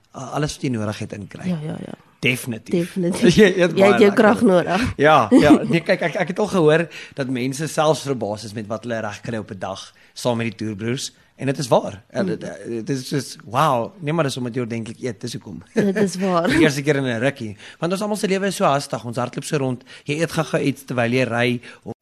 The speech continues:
Speaker 1: eh, jy weet, aandete is sommer 'n vinnige ding wat ons
Speaker 2: Ja,
Speaker 1: gaan
Speaker 2: nee.
Speaker 1: mekaar slaan.
Speaker 2: Ja.
Speaker 1: Nie daar nie.
Speaker 2: Ons maak seker jy eet.
Speaker 1: Ja, nee. Die tafeldekking vat jy. Jy moet weet dit word ordentlik gedoen. Maar ek dink dit is wat dit ook baie lekker maak. Is een van die,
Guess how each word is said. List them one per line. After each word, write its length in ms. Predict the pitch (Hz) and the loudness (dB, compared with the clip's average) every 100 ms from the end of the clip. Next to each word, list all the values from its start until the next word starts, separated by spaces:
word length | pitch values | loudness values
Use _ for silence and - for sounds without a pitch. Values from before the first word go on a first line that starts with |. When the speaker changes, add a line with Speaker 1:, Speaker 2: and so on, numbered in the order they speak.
| 120 | -12
Speaker 1:
eh, 140 | 113 | -10
jy 60 | 117 | -6
weet, 180 | 135 - | -6 -2
aandete 360 | 160 156 160 | -4 -2 -2
is 140 | 160 156 | -2 0
sommer 180 | 180 | 0
'n 60 | 160 | 0
vinnige 420 | - 190 160 156 | 2 2 2 0
ding 140 | 143 143 | -4 -4
wat 80 | 143 | -2
ons 80 | |
Speaker 2:
Ja, 60 | 254 | 0
Speaker 1:
gaan 100 | 254 | 2
Speaker 2:
nee. 100 | 226 196 | 2 2
Speaker 1:
mekaar 220 | 135 131 | 0 -2
slaan. 280 | - 139 127 - | -4 -6 -6 -12
Speaker 2:
Ja. 180 | 180 175 - | -16 -16 -10
Speaker 1:
Nie 140 | 160 | -6
daar 240 | 131 117 110 | -4 -4 -6
nie. 120 | 90 | 0
Speaker 2:
Ons 200 | 233 202 | 2 2
maak 180 | 202 196 | 0 0
seker 360 | 196 180 - | -4 -4 -8
jy 120 | - - | -10 -8
eet. 240 | - 123 127 | -6 -2 2
Speaker 1:
Ja, 160 | 123 | 2
nee. 220 | 123 123 107 - - 156 | 2 0 -2 -8 -10 -8
Die 160 | 156 | -2
tafeldekking 840 | 196 185 185 185 147 131 120 123 120 | 0 0 0 -2 -2 -2 -2 -8 -6
vat 220 | 127 117 | -6 -4
jy. 60 | 113 | 4
Jy 460 | 392 320 262 - | 4 6 4 4
moet 220 | - - | 4 4
weet 320 | 135 143 151 127 | 2 4 4 4
dit 160 | 127 | 2
word 240 | 120 123 131 | 2 0 -2
ordentlik 500 | 113 117 107 117 - | -2 -4 -4 -8 -8
gedoen. 300 | 104 98 92 - - - | -10 -10 -10 -16 -18 -2
Maar 120 | 160 | -2
ek 60 | 156 | 0
dink 140 | 196 | -2
dit 140 | 170 | -2
is 120 | 185 151 | -4 -4
wat 200 | 165 165 | -4 -4
dit 100 | - | -6
ook 260 | 160 - - | -6 -8 -8
baie 220 | 123 127 | -2 0
lekker 280 | 117 110 131 | -2 -6 -8
maak. 220 | 110 - | -10 -12
Is 100 | 113 | -10
een 120 | 131 | -10
van 160 | - 135 | -6 -4
die, 320 | 127 117 - | -2 -4 -10